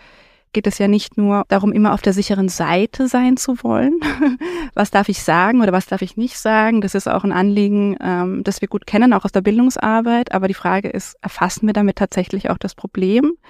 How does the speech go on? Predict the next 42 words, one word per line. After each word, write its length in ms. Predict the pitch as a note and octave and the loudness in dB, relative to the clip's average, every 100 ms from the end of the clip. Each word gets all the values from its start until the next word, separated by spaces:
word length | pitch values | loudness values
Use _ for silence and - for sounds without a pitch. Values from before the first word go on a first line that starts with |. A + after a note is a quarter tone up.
| - - - - _ _ _ - | -20 -20 -20 -20 _ _ _ -2
Denn 240 | G3+ G3+ | 2 2
geht 140 | G3+ G3+ | 2 0
es 120 | G3+ | -2
darum, 420 | G3+ G3 G3 G3+ | -2 0 0 0
dass 160 | G#3+ F#3 | -4 -6
ich 200 | G3 - | -6 -4
was 180 | F#3+ - | -2 -2
richtig 320 | - D4 - | 0 -2 0
machen 320 | C4 - C4 | 0 2 4
will 160 | C4+ B3 | 4 4
oder 140 | G3 | 2
geht 200 | G3+ - | 0 -2
es 60 | F3+ | -2
auch 60 | |
da-, 180 | - G3 - _ _ | -2 -4 -6 _ _
darum, 380 | - G3 G3+ G3+ | -8 -2 0 2
was 140 | F#3+ | 2
ich 120 | G3+ - | -2 -2
fühle 460 | - A#3+ A#3 - | 2 4 4 0
und, 420 | - G3 G3 - | -4 -8 -8 -14
äh, 260 | - - G3+ | -6 0 0
vielleicht 360 | - F#3+ F#3+ B3+ | 2 0 2 2
nicht 180 | C#4 | 2
so 400 | - B3+ A#3 A3+ A#3 | 2 2 4 4 2
bewusst 540 | - G3 B3 - - - | 0 4 2 2 -4 2
auch, 320 | A3 A3+ - - - - - - - | 2 2 -2 -20 -20 -20 -20 -20 -10
ähm, 720 | - G3+ G#3 G#3 G#3+ G#3 G3+ G3+ | 0 4 6 6 6 4 2 0
artikuliere? 880 | - - A3 A#3 G#3+ B3+ C#4+ D4 D#4 - - - _ _ | -2 -2 0 2 4 4 6 4 2 -8 -20 -20 _ _
Ähm, 540 | - G#3 G#3+ G#3+ G#3+ | -2 0 2 0 -2
das 140 | G#3 G#3+ | -2 -2
ist 80 | A3 | 0
überhaupt 300 | G#3 G3+ A#3 | 2 0 0
im 60 | |
Antisemitismus 840 | F#3+ F#3+ G3+ - A#3 A3+ G#3+ - - _ _ - | -2 0 -2 0 -2 -2 -4 -6 -16 _ _ -4
ganz 240 | G3+ G3+ | -4 -2
wichtig 260 | A#3 - A3 | -4 -2 -2
in 80 | G3+ | -2
den 80 | G3 | -2
Blick 240 | A#3 - | -6 -6
zu 80 | A3+ | -4
nehmen, 300 | G#3 G3+ G3+ | -2 -2 -4
dass 260 | G3+ - | -6 -10